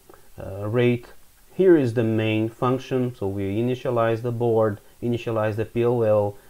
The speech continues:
initialize the codec, the audio codec, uh, and then we will simply run through, look through the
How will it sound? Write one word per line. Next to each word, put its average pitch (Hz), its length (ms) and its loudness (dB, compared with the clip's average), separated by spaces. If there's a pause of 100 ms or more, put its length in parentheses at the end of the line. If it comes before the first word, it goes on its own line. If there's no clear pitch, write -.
(120)
initialize 117 560 -2
the 123 100 -4
codec, 110 600 -2 (840)
the 107 100 -2
audio 104 240 0
codec, 110 600 0 (600)
uh, 104 60 -8 (180)
and 104 140 -4
then 113 320 -2
we 107 340 0 (520)
will 107 160 -6
simply 113 580 -4 (320)
run 107 500 -4 (520)
through, 107 420 0
look 120 240 0
through 110 160 -4
the 107 460 2